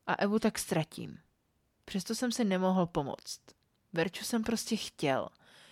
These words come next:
Šíleně mě přitahovala. Uběhly dvě hodiny po tom, co jsme s Evou dosouložili. Opět jsem si vybavil Verči postavu a opět jsem se na ní vrhl. Ona už tak nadšená nebyla.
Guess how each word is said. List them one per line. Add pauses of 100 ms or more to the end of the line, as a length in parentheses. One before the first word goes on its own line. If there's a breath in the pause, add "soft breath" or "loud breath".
(140)
Šíleně
mě
přitahovala. (1300 loud breath)
Uběhly
dvě
hodiny
po
tom,
co
jsme
s
Evou
dosouložili. (580)
Opět
jsem
si
vybavil
Verči
postavu (440 loud breath)
a
opět
jsem
se
na
ní
vrhl. (1000 soft breath)
Ona
už
tak
nadšená
nebyla.